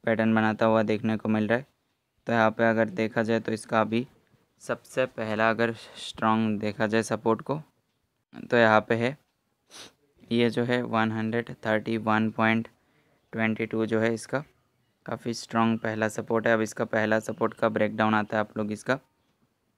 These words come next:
अगला सपोर्ट फॉलो कर सकते हो, जो कि वन हंड्रेड ट्वेंटी फ़ाइव पॉइंट,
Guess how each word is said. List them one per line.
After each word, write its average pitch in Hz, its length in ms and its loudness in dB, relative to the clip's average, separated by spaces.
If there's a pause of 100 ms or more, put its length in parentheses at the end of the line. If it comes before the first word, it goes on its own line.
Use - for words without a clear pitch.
(120)
अगला 113 300 0
सपोर्ट 110 320 -4
फॉलो 113 300 2
कर 110 140 2
सकते 113 300 -4
हो, 113 60 -2
जो 110 160 0
कि 113 180 -8
वन 110 240 0
हंड्रेड 110 320 -2 (960)
ट्वेंटी 113 340 -2
फ़ाइव 113 340 4 (100)
पॉइंट, 113 460 0